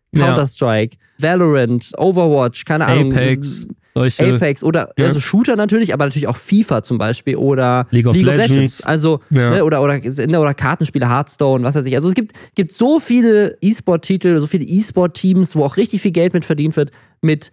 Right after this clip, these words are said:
Speaker 2: beliebten Videospielen.
Speaker 1: Warte, ich
Speaker 2: Und
Speaker 1: sag lieber
Speaker 2: jetzt
Speaker 1: noch schnell Dota zwei, sonst kriegen wir einen Shitstorm,
Speaker 2: Dota,
Speaker 1: wenn das nicht
Speaker 2: <laughs>
Speaker 1: erwähnt
Speaker 2: Dota
Speaker 1: wird.
Speaker 2: zwei.
Speaker 1: Ja.
Speaker 2: Ähm,
Speaker 1: <laughs>
Speaker 2: also es gibt wirklich, gibt wirklich eine Menge gute E-Sport-Titel, Titel, kleinere und größere. Und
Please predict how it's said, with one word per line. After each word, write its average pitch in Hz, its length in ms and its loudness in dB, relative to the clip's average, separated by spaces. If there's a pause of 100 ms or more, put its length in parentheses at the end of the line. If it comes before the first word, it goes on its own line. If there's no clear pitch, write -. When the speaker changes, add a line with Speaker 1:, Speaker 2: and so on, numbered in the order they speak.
Speaker 2:
beliebten 175 500 2
Videospielen. 139 640 0
Speaker 1:
Warte, 143 160 2
ich 147 60 2
Speaker 2:
Und 147 40 -2
Speaker 1:
sag 175 160 0
lieber 202 120 4
Speaker 2:
jetzt 302 80 0
Speaker 1:
noch 208 100 0
schnell 185 260 0
Dota 156 460 0
zwei, 156 340 0
sonst 143 180 0
kriegen 165 120 2
wir 151 60 2
einen 147 80 2
Shitstorm, 175 340 0
Speaker 2:
Dota, 127 60 0
Speaker 1:
wenn 139 80 2
das 127 80 0
nicht 139 120 2
Speaker 2:
<laughs> 127 120 2
Speaker 1:
erwähnt 120 160 2
Speaker 2:
Dota 135 140 2
Speaker 1:
wird. 120 140 0
Speaker 2:
zwei. 190 360 0 (220)
Speaker 1:
Ja. 135 220 0
Speaker 2:
Ähm, 165 300 2 (400)
Speaker 1:
<laughs> - 380 -20
Speaker 2:
also 175 100 0
es 190 60 0
gibt 190 140 0
wirklich, 202 180 0
gibt 185 140 0
wirklich 180 120 2
eine 156 140 2
Menge 185 480 2
gute 147 260 -2
E-Sport-Titel, 131 1040 -2
Titel, 139 300 -2
kleinere 135 340 0
und 123 160 -2
größere. 170 440 -2 (280)
Und 170 420 2